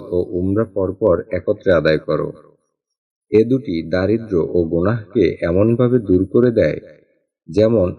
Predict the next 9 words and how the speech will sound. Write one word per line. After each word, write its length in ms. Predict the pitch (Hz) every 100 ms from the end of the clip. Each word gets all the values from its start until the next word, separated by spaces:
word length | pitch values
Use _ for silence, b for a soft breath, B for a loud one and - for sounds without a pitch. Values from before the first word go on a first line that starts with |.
| -
হাপর 360 | 90 90 110 120
লোহা 560 | 113 107 110 104 80 113
ও 100 | 95
সোনার 420 | 92 - 98 101 110
উপর 260 | 117 123
ময়লা 440 | 113 95 101 87 82
দূর 260 | 82 80
করে 300 | - 82 76
দেয়। 260 | 69 76